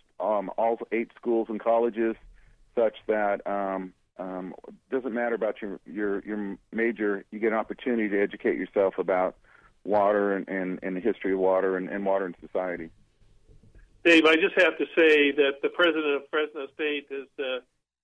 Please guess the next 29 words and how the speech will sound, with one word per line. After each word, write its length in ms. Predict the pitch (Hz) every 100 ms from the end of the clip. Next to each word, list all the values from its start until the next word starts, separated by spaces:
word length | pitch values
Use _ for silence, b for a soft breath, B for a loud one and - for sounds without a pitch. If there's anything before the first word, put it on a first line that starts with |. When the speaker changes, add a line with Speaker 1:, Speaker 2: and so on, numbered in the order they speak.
| _ -
Speaker 2:
couldn't 220 | 185 151
have 60 | -
picked 200 | 160 156
a 60 |
better 300 | 147 151 151
person 640 | 147 151 151 151 147 131 127 -
to, 520 | 135 127 127 131 131
uh, 140 | 127
represent, 760 | 127 151 156 147 135 147 147 143 _ - -
uh, 160 | 127 127
all 360 | 147 151 160
of 100 | 135
us, 160 | 131 127 _ _ _ -
uh, 540 | 139 127 131 143 139 131
as, 60 | _
uh, 180 | 135 123 - _ _ _
consumers 480 | - 147 165 156 147
of 80 | 139
water 540 | 123 131 135 131 135 135
and 360 | 127 123 127
members 380 | 135 143 147 135 139
of 180 | 123
the, 460 | 127 131 131 127 127 131 -
the 140 | 139
ag 160 | 139 143 -
community 420 | 147 139 139 139
and 180 | 135 143
the 120 | 135
urban 240 | 139 135